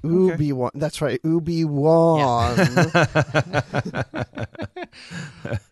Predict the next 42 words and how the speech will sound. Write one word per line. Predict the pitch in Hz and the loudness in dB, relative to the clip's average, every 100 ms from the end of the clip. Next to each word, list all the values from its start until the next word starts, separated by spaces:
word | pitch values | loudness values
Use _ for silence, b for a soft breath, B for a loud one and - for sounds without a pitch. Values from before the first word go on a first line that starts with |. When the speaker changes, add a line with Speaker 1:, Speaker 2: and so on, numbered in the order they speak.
| _ | _
Speaker 3:
The | - 214 | -4 -4
thing | - 247 285 | -2 -4 -4
for | - 208 | -4 -4
me | 202 214 | -4 -2
that | 202 160 | -2 -2
I | 143 160 | 0 0
thought | 180 165 151 - | 0 0 0 0
was | 147 131 | -4 -2
really | 143 135 139 | -2 -2 -4
successful | 135 123 135 143 - 123 | -6 -4 -4 -4 -6 -6
in | 117 | -4
this | 110 - | -6 -6
novel, | 95 98 98 90 - _ _ | -6 -4 -6 -8 -12 _ _
and | 143 143 | -6 -2
the | 143 | -2
way | 123 143 180 | -2 -2 -2
that | 180 - | -4 -6
you | 151 | -8
were | 151 | -6
talking | 151 143 | -8 -8
about, | 131 | -8
John, | 117 120 117 | -8 -8 -8
does | 113 | -10
it | 120 - | -12 -14
ramp | 110 113 120 - | -10 -8 -8 -6
up | 113 107 _ | -8 -8 _
the | - | -16
tension, | - 147 160 - 90 98 _ _ _ _ _ _ _ _ _ _ _ _ _ - | -12 -10 -10 -10 -12 -14 _ _ _ _ _ _ _ _ _ _ _ _ _ -12
is | 147 147 | -6 -2
that | 269 | -2
it | 247 | 0
goes | 277 240 | 0 2
all | 208 156 | 0 0
prequel | - 226 - 139 113 | -4 -8 -2 0 -2
on | 101 87 | -6 -10
us | 87 | -10
here, | - 87 62 - _ _ | -8 -10 -12 -20 _ _
honestly, | 127 156 156 - 92 92 b b b b | -4 -2 -2 -6 -12 -14 b b b b
because | b 151 170 | b -6 -6
this | 233 - | -10 -12
book | - 220 277 | -4 -2 -2
is | 214 | -4